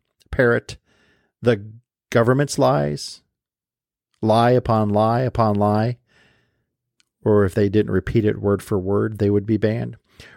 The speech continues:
Remember when they said covid, the covid virus came from bats in an open air market, and that they, those same bats, however,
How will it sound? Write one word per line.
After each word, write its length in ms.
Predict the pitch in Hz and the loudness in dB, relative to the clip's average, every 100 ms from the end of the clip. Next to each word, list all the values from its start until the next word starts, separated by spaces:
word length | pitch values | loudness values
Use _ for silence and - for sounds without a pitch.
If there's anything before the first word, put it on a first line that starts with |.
| _ | _
Remember 320 | 139 214 269 | 0 2 2
when 140 | 233 | 2
they 140 | 160 143 | 4 2
said 320 | - 135 - | 2 -2 -2
covid, 720 | - 147 156 120 104 101 110 - _ _ _ _ | -2 0 0 0 0 0 -6 -16 _ _ _ _
the 100 | - | -8
covid 440 | - 151 156 123 92 | -2 0 2 0 2
virus 380 | 92 92 98 | 0 0 -2
came 260 | - 160 160 | -4 -4 -2
from 240 | - 113 | -2 -4
bats 760 | 104 123 139 101 87 - - - _ _ _ _ _ _ _ _ _ _ _ _ _ - | 0 2 2 0 -4 -10 -12 -14 _ _ _ _ _ _ _ _ _ _ _ _ _ -4
in 120 | 131 | 0
an 100 | 127 | 4
open 340 | 151 143 110 - | 4 2 -2 0
air 260 | 139 156 | 0 2
market, 460 | 135 95 73 - - - - _ _ _ _ _ _ _ _ _ _ - | 2 -2 -4 -10 -18 -20 -20 _ _ _ _ _ _ _ _ _ _ -6
and 100 | 127 | -4
that 140 | 120 | 2
they, 460 | 127 113 104 107 - _ | 2 2 0 -4 -10 _
those 520 | 131 123 110 - - _ _ _ - | 0 2 0 -4 -8 _ _ _ -14
same 320 | - 139 131 | -2 -2 2
bats, 560 | 120 120 143 - - | 2 2 0 -6 -14
however, 640 | - 127 135 135 135 143 143 | -4 0 4 2 2 -4 -6